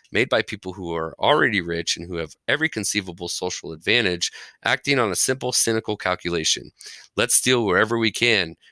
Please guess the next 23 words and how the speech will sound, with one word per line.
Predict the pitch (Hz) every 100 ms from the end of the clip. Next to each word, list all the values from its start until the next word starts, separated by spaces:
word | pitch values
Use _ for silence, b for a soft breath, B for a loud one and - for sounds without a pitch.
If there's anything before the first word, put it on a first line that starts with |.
| b
then | 110 120
dare | 123 120
the | 107
victims | 113 - 101 95
to | -
find | - 110 107
the | 95
justice | 110 - 110 -
to | 95
reclaim | 92 - 113 123
their | 107 92
money | 90 92 98 B B B B _
through | - 107 95
a | - _
captive | - 117 - 101
bureaucracy." | 92 98 107 - 95 - 78 78 - b b b b -
They're | 98
attacking | 101 139 143 - 104 98 - _ _
this | 92 92
very | - 107 117
definition | 107 110 104 98 - 85
of | -
property, | 110 107 - 82 80